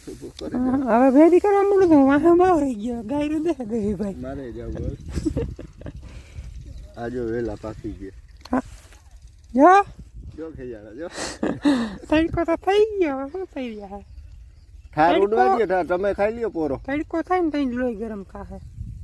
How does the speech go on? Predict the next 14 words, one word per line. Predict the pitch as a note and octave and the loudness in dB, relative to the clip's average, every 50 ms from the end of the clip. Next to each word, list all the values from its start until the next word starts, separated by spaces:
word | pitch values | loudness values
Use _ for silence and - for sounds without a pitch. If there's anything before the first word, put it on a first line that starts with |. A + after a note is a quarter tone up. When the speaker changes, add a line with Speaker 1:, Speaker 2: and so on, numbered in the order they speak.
| - - - - - - - - - - - | -16 -16 -16 -14 -12 -12 -12 -8 -8 -8 -8
Speaker 1:
થાય? | - C#3+ D3+ - - - - - - - - - - - - - - - | -6 -8 -10 -12 -14 -18 -18 -18 -20 -20 -20 -20 -20 -20 -20 -10 -4 -2
Speaker 2:
બહુ | A3+ A3 A3 A3 | 0 0 0 -2
થાય. | - - - G3 F#3+ F#3 - - - - - - - - - _ - - - - - - - - - - - - - - - - - - - - - - - - - - - - - _ _ - - - - - - - | -4 -4 -6 -6 -6 -8 -10 -14 -18 -20 -20 -20 -20 -20 -20 _ -20 -20 -20 -20 -20 -20 -20 -20 -20 -20 -20 -20 -20 -20 -20 -20 -20 -20 -20 -20 -20 -20 -20 -20 -20 -20 -20 -20 -20 _ _ -20 -18 -16 -16 -18 -14 -10
હાલો, | D4+ E4+ - F4 D#4+ C#4 | -6 -2 -2 0 0 0
અગિયાર | B3+ C#4 C#4+ D#4+ D#4+ E4+ F4+ F4 D#4+ | 0 -2 -2 -2 -2 0 0 2 2
વાગી | E4+ F4+ F4+ F4+ F#4 E4+ | 2 0 0 0 0 0
ગયા | - D#4+ D#4+ C#4 | 0 0 0 0
હે. | C#4 C4+ B3 - - - - - - - - - - | -2 -4 -6 -8 -10 -14 -14 -16 -16 -16 -16 -14 -14
અને | B3 A#3+ | -12 -8
અમારે | B3+ C4+ D4+ D4+ C#4+ C4+ | -6 -4 -4 -4 -4 -6
ભેરી | G3+ G#3 C#4 D#4 D4+ D4 | -4 -4 -2 -2 -2 -2
કરવાનો | - D4+ D4+ D4 C4+ C4 - | -2 -2 -2 -2 -2 -2 -4
કોટો | - - D4 C#4 - - B3 | -4 -6 -6 -6 -4 -4 -6
પૂરો. | - - D4+ C#4+ B3+ G#3 | -2 0 0 0 0 -2